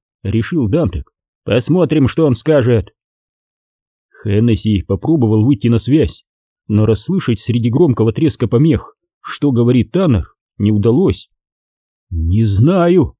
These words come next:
сказал Хеннесси, «что здесь происходит, но мне это очень не нравится. Лучше нам отсюда убраться». «После того, как проделан такой путь», воскликнул Дантек, «мы несколько часов провели в этом гробу,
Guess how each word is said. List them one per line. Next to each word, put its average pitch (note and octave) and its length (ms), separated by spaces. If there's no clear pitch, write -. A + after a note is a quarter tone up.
сказал A2+ 460
Хеннесси, A#2+ 520
«что - 400
здесь C3+ 280
происходит, C#3+ 680
но G#2 240
мне D#3 240
это E3+ 140
очень F3 260
не F#3 100
нравится. E3+ 640
Лучше B2 380
нам D#3+ 180
отсюда E3+ 320
убраться». F3 680
«После G#2+ 440
того, B2+ 300
как B2 200
проделан C3 500
такой D#3 300
путь», A3 400
воскликнул A2 680
Дантек, D#3 400
«мы F#2+ 180
несколько A#2 520
часов C#3 540
провели C#3+ 360
в D3 60
этом B2+ 240
гробу, C#3+ 540